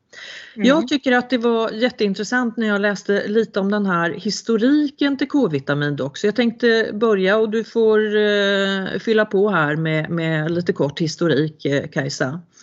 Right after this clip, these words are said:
Speaker 1: Mm.
Speaker 2: Men f-, fram till, eh, nittonhundrasextioett så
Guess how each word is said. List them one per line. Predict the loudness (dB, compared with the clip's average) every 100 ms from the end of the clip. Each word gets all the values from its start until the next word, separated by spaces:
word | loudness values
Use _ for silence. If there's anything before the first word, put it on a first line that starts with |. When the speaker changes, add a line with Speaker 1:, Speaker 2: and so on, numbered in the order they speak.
| -16 -6
Speaker 1:
Mm. | -4 -6 -4
Speaker 2:
Men | 2 4 4 2 -4 -14
f-, | -18 -20 -20 _ -18 -4
fram | 0 0 -2 -4
till, | 0 4 4 4 2 2 2
eh, | 2 2 2 0 -2 -6 -12 _ -4
nittonhundrasextioett | -2 -2 -4 -4 0 0 0 -2 -4 -2 -6 -6 -2 0 2 -2 -8 _ -20 -20 -20 -20 -20 -20
så | -16 -8 -2 0 2 0